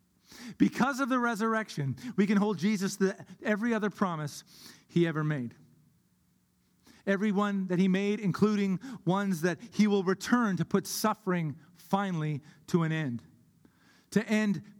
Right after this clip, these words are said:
pain, to end death, to end all mourning. That is our story because of the death of Christ. His death in place of ours. And that is a story that can be hard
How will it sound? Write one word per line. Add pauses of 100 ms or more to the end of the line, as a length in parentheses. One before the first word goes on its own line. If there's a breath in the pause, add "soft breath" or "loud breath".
pain, (340 soft breath)
to
end (840)
death, (800)
to
end (100)
all
mourning.
That (100)
is (100)
our (220)
story
because
of
the
death (840)
of
Christ. (880 soft breath)
His
death
in
place
of
ours. (1040 loud breath)
And
that
is
a
story
that
can
be
hard